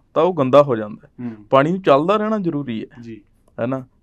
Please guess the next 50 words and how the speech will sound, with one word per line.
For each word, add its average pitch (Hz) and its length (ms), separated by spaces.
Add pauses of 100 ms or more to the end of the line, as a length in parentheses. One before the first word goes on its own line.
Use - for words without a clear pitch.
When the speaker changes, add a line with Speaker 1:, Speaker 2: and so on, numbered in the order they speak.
Speaker 1:
ਤੇ 147 140
ਇਸੇ 156 360
ਤਰ੍ਹਾਂ 185 380
ਜੇ 170 200
ਪਾਰਟੀ 175 560
ਹੁਣ 160 240
ਇੱਕ 156 380
ਸਥਿਰ 143 320
ਤੇ 165 160
ਗਿਰ 143 220
ਗਈ, 147 240 (320)
ਕਿਉਂਕਿ 127 280
ਜਦੋਂ 139 380
ਜੇ 135 160
ਆਪਾਂ 135 540
ਦੋ 127 220
ਹਜ਼ਾਰ 131 160
ਬਾਈ 120 220
ਦੀਆਂ 123 140
ਇਲੈਕਸ਼ਨ 123 340
ਲਾ 120 140
ਲਈਏ, 117 160
ਵਿਧਾਨ 120 300
ਸਭਾ 117 200
ਇਲੈਕਸ਼ਨ 120 320
ਲਾ 113 120
ਲਈਏ, 110 260
Speaker 2:
ਹੂੰ। 110 360
Speaker 1:
ਉਹਦੇ 127 220
ਵਿੱਚ 143 260
ਵੀ 127 120
ਕੋਈ 123 400
ਖਾਸ 113 320 (160)
ਕਾਰਗੁਜ਼ਾਰੀ 117 580
ਹੈ 110 160
ਨਹੀਂ 113 160
ਸੀ 117 180
Speaker 2:
ਬਿਲਕੁਲ। 117 180
Speaker 1:
ਅਕਾਲੀ 117 240
ਦਲ 110 220
ਦੀ, 110 260
Speaker 2:
ਹੂੰ। 104 200
Speaker 1:
ਚਾਹੇ 120 260
ਉਹ 131 300
ਉਹਨਾਂ 127 200
ਨੇ 127 180 (480)
ਬਸਪਾ 113 400
ਦੇ 117 80
ਨਾਲ 113 240
ਰ-, 110 200